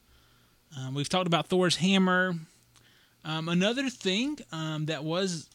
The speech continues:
briefly mentioned, Crowley says to Dean and Sam, "Listen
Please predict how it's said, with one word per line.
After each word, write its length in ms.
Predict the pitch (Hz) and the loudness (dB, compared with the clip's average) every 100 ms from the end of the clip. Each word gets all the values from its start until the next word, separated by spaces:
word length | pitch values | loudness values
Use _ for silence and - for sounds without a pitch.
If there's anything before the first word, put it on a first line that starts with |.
| - | -8
briefly 580 | 151 220 196 196 185 156 | -2 0 0 0 0 0
mentioned, 640 | 143 143 180 220 247 - _ _ _ _ _ - | -2 -2 -2 2 2 0 _ _ _ _ _ -4
Crowley 480 | 180 190 196 196 | 4 4 6 6
says 380 | - 185 170 160 | 4 2 2 0
to 100 | - | -2
Dean 340 | 156 165 165 156 | -2 0 0 -2
and 120 | 151 | -2
Sam, 400 | 156 147 143 147 | -2 -2 -2 0
"Listen 580 | 185 185 190 185 185 | 2 2 2 2 0